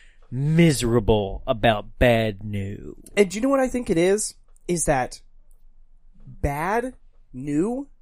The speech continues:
Speaker 2: is two different categories nowadays. Bad new is intentionally bad new, like Sharknado, VelociPastor, all that kind of stuff.
Speaker 1: <laughs>
Speaker 2: So I think the,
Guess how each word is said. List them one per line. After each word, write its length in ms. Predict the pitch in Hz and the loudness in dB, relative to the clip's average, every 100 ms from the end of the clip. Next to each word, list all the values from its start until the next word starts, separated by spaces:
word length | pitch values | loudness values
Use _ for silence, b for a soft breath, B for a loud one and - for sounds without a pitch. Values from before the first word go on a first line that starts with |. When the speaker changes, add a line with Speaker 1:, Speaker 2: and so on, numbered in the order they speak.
| - | -12
Speaker 2:
is 180 | 156 - | -8 -4
two 160 | - 277 | -4 -4
different 260 | 254 226 | -4 -2
categories 540 | - 202 185 143 117 113 | 2 2 4 4 2 -2
nowadays. 540 | 101 95 78 - - - - - - - - | -4 -6 -10 -14 -18 -20 -20 -20 -20 -20 -4
Bad 400 | 143 147 165 175 | 2 6 6 4
new 400 | 165 180 214 - - | 4 6 6 2 -4
is 340 | 160 143 131 - - | -2 0 -2 -8 -8
intentionally 840 | 160 139 - 160 156 214 214 220 226 | -6 -2 2 2 2 2 4 4 4
bad 440 | 196 226 240 302 - - - - - - | 4 4 4 2 -6 -16 -20 -20 -20 -8
new, 400 | 202 240 277 320 - - | 0 4 4 0 -6 -2
like 160 | 147 139 | 0 0
Sharknado, 840 | - 127 - 196 190 170 135 117 b b b 147 | 2 0 4 6 8 8 6 4 b b b -4
VelociPastor, 1160 | 135 117 117 117 - 170 165 - 147 123 113 - | 2 2 2 0 2 4 2 0 -2 -2 -4 2
all 180 | 175 208 | 4 6
that 160 | 165 - | 4 2
kind 240 | 135 117 | -4 -4
of 60 | 110 | -4
stuff. 340 | 120 120 - | -4 -6 -8
Speaker 1:
<laughs> 40 | 101 b b b - | -14 b b b 0
Speaker 2:
So 140 | 208 | 2
I 40 | 185 | 2
think 340 | 214 254 - - - - | 0 -2 -8 -20 -20 -20
the, 320 | - 156 147 | -4 -2 -2